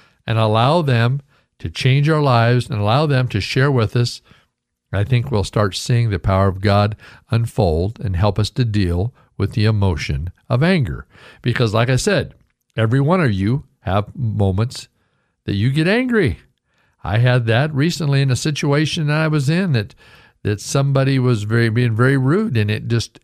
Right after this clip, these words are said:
I was just angry. I was upset. Well, looking to the, uh, looking to our first point I want to share today is this. Keep things under control.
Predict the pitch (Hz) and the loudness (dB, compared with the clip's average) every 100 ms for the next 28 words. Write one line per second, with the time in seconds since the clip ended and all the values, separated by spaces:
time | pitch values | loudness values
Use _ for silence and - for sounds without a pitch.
0 | - 95 95 101 - - 82 73 - - | -8 -4 -4 -4 -6 -10 -8 -8 -14 -16
1 | 71 78 139 190 196 104 - - _ - | -8 -4 -2 -2 0 -2 -4 -16 _ -20
2 | - - 104 92 92 98 - - - - | -20 -8 -6 -4 -4 -6 -6 -6 -8 -4
3 | 131 185 - - _ _ _ _ _ 120 | -4 -4 -8 -20 _ _ _ _ _ 0
4 | 123 208 175 143 147 120 104 113 110 101 | 2 2 0 -2 0 0 0 0 0 0
5 | 95 - - - _ - 131 131 135 123 | -2 -8 -20 -20 _ -2 -2 0 -2 2
6 | 113 104 - 117 - - 110 101 98 98 | 2 2 0 -2 -2 0 0 2 0 -2
7 | 95 - 95 90 95 92 98 - 127 90 | -4 -2 -2 -2 -2 -2 -4 -6 -4 -4
8 | 78 - _ _ _ _ - - 196 202 | -6 -14 _ _ _ _ -12 -8 -4 -4
9 | - - _ _ _ _ _ _ _ _ | -6 -20 _ _ _ _ _ _ _ _
10 | _ - 120 120 110 - 107 98 92 95 | _ -2 -2 -2 -6 -6 -4 -2 -2 -4
11 | - 87 76 - 80 67 57 58 - | -10 -10 -10 -10 -8 -8 -10 -14 -20